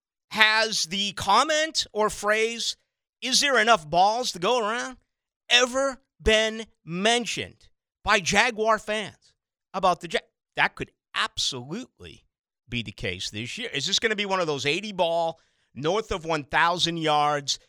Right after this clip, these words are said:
ten touchdowns plus seasons for Calvin Ridley? Only time will tell, but if you want to jump on that, you can tonight. The best way to do so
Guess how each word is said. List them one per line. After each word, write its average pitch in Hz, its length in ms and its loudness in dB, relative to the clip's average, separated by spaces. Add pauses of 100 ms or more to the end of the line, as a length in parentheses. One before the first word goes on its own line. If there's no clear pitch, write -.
(200)
ten 196 320 -4
touchdowns 160 720 -4
plus 139 400 -2
seasons 147 800 -8 (360)
for 123 120 -10
Calvin 113 460 -2
Ridley? 113 480 -2
Only 117 240 -10
time 127 280 -2
will 110 80 -6
tell, 170 300 4
but 127 80 -4
if 117 100 -8
you 147 60 -6
want 143 140 -4
to 110 60 -12
jump 165 240 -2
on 131 240 0
that, 127 220 -4
you - 80 -20
can 123 200 -6
tonight. 113 320 -4
The - 60 -20
best 107 200 -8
way 110 80 -8
to 90 80 -12
do 120 180 -12
so 101 300 -6